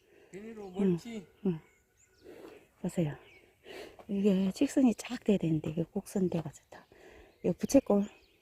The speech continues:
Speaker 2: <laughs> 모양이네요. 이렇게. 자, 자두 한샘이 땀을 뻘뻘 흘리고 지금.
Speaker 1: 이거요.
Speaker 2: 어, 땅이 고르지 않는데 그 고르고 있어요.
Speaker 1: 이월 달에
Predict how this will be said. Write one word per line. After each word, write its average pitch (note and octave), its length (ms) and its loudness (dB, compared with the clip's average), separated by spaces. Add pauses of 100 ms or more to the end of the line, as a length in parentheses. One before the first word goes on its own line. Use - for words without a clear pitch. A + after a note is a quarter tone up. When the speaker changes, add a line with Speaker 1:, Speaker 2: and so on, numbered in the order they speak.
(140)
Speaker 2:
<laughs> - 680 6
모양이네요. G3 760 10 (1120)
이렇게. - 300 -12 (1200)
자, E3+ 260 -6 (120)
자두 G3+ 200 2
한샘이 A3+ 320 4
땀을 B3+ 240 8
뻘뻘 A#3 400 6
흘리고 G#3 280 2
지금. - 320 -6 (800)
Speaker 1:
이거요. A3 300 2 (240)
Speaker 2:
어, G3 140 2 (280)
땅이 A3 220 4
고르지 G3 360 2
않는데 E3 540 4 (440)
그 F3 120 -4
고르고 F3+ 420 2
있어요. D3 320 -2 (360)
Speaker 1:
이월 A#3 320 6
달에 C3 640 0